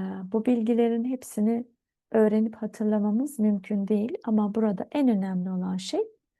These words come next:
bu bilgileri duymak. Duymak bizim için çok çok önemli ve en önemli hizmet. Bugün de bu duyduğumuz bilgilerin bizim hayatımızda, e, önemli ve güzel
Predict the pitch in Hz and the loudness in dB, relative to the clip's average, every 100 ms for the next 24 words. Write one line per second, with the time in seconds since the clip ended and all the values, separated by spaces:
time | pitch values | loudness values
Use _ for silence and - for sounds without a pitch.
0 | _ _ 247 226 185 185 190 202 302 381 | _ _ 4 4 4 0 -2 -2 -4 -6
1 | _ _ 220 220 202 185 190 - - _ | _ _ 0 4 4 2 -6 -12 -20 _
2 | _ _ _ _ _ _ 233 226 269 277 | _ _ _ _ _ _ 2 4 0 -2
3 | 220 220 220 269 269 - 220 - 196 - | -2 0 -2 -2 -6 -6 -8 -10 -10 -4
4 | 190 196 190 226 262 254 - 254 240 - | -4 -2 -2 -2 -2 -4 -4 -4 -2 -4
5 | 185 196 190 202 196 185 208 254 - _ | -4 -2 -2 -4 -4 -6 -6 -6 -10 _
6 | _ _ _ _ _ _ - - _ 240 | _ _ _ _ _ _ -20 -20 _ 2
7 | 220 202 190 233 285 277 214 208 214 208 | 4 4 4 2 0 -2 -2 0 2 2
8 | 202 208 220 240 220 208 202 202 208 226 | 4 2 2 0 0 0 0 -2 -2 -2
9 | 247 208 214 208 214 208 202 196 202 196 | -4 -4 -4 0 0 0 -2 -4 -4 -4
10 | 190 - 269 - _ _ _ _ - 208 | -6 -4 -4 -8 _ _ _ _ -4 0
11 | 196 196 - 208 214 214 220 226 220 190 | 0 0 2 2 4 2 0 -2 -6 -6
12 | 214 220 | -4 -2